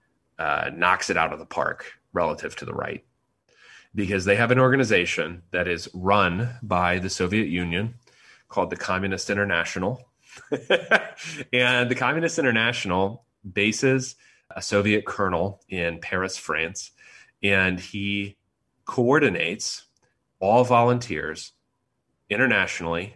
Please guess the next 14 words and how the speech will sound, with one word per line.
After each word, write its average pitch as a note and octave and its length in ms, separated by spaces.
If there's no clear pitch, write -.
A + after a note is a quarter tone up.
from F2+ 380
a F2+ 80
variety F2+ 500
of E2+ 200
largely B2+ 500
communist G2 580
parties F#2 500
and F2 300
trade A2 300
unions, F2+ 500
but A2+ 460
also G2+ 360
social G2 400
democratic, G2 800